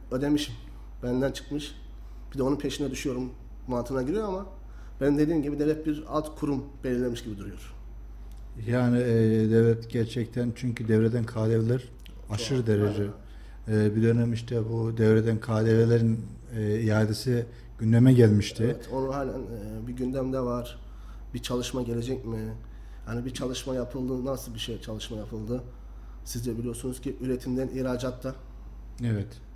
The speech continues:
Speaker 1: devlet, e, Mayıs ayından sonra, e, teslim hizmet tutarını yüzde onu kadar dedi.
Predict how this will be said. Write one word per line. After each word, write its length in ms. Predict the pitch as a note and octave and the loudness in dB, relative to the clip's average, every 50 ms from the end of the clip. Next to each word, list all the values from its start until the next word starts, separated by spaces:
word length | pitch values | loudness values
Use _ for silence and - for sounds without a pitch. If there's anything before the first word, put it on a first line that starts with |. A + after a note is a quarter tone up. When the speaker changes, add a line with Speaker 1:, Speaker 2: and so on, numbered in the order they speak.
| - B2 | -6 -4
Speaker 1:
devlet, 380 | B2+ B2 B2+ C3+ C3 C3+ - | -2 0 0 -2 -4 -4 -6
e, 320 | A#2 A#2+ A#2 A#2 A#2 A2+ A2+ | -8 -6 -4 -4 -2 -2 -2
Mayıs 320 | A#2 B2 B2+ B2+ B2 - | 0 0 0 -2 -2 -2
ayından 260 | B2 A#2+ A2+ A#2 A2 | -4 -2 -2 -2 -4
sonra, 360 | A2 - - A#2 A2 A2+ A#2 C3 | -4 -6 -6 -6 -4 -4 -6 -6
e, 380 | D#3 - - - - - A2 A2 A2 A2+ A2 G#2+ G#2+ G#2+ G#2+ G#2 G2+ - - - - - - - - - - | -8 -10 -14 -16 -14 -14 -12 -10 -8 -8 -8 -8 -8 -10 -10 -12 -14 -14 -16 -14 -14 -14 -14 -14 -14 -10 -6
teslim 300 | - B2 A#2+ - D3+ C#3 | -4 -4 -2 -2 -4 -4
hizmet 300 | C3+ B2+ B2 D3 D3 D3 | -4 -2 -2 -2 -2 -2
tutarını 460 | - - - B2 A2+ A2+ A#2+ C3+ C3+ | -4 -8 -6 -6 -4 -4 -6 -6 -6
yüzde 200 | B2+ B2+ B2 - | -6 -6 -4 -4
onu 180 | B2+ B2 C3+ B2+ | -4 -4 -4 -4
kadar 340 | - A#2 A2 A2+ G#2 G#2 G#2 | -6 -8 -8 -8 -8 -8 -8
dedi. 240 | G#2+ G#2+ C#3+ D#3 | -8 -8 -8 -10